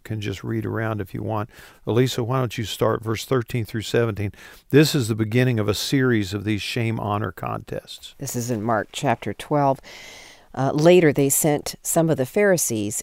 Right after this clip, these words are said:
Speaker 2: and Herodians to Jesus to catch him in his words. That phrase is so descriptive of the shame honor, isn't it?
Speaker 1: Yeah.
Speaker 2: They came to him and said, "Teacher, we know you are a man of integrity. You aren't swayed by others because you pay no attention to who they are,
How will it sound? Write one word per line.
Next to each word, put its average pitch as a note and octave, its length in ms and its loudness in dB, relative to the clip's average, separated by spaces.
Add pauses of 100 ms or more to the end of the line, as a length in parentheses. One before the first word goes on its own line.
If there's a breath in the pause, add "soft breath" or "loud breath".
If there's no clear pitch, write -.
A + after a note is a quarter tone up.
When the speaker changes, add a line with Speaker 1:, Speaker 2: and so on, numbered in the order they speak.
Speaker 2:
and B2+ 180 -4
Herodians C3 800 0
to C#3 140 -4
Jesus G#2+ 640 -2 (140)
to - 100 -4
catch - 400 -4
him G2+ 140 -6
in G2 80 -6
his G2 200 -4
words. G#2+ 540 -6
That B2 240 -10
phrase B2+ 340 -6
is - 280 -6
so C3 320 -2
descriptive - 580 -6
of A2 140 -8
the G#2 80 -6
shame A2 340 -4
honor, G#2 240 -6
isn't - 240 -4
it? - 140 -6
Speaker 1:
Yeah. G#2 100 -6 (640 loud breath)
Speaker 2:
They E3 140 8
came F3 320 4
to F3 40 6
him E3 120 6
and C#3+ 120 2
said, C#3 240 4
"Teacher, D#3 720 -4 (720 soft breath)
we F3 160 8
know D#3+ 180 6
you D3+ 160 4
are B2 100 2
a A#2+ 60 2
man A#2+ 240 2
of A#2 80 -4
integrity. A2+ 760 -2 (320)
You D3+ 180 2
aren't D3 280 0
swayed B2+ 540 0
by A2 180 -2
others A2+ 440 -4
because B2 360 -4
you A#2 80 -6
pay C3 220 -4
no A#2 120 -2
attention C3 460 -4
to B2 120 -10
who A2+ 120 -6
they - 180 -8
are, - 360 -14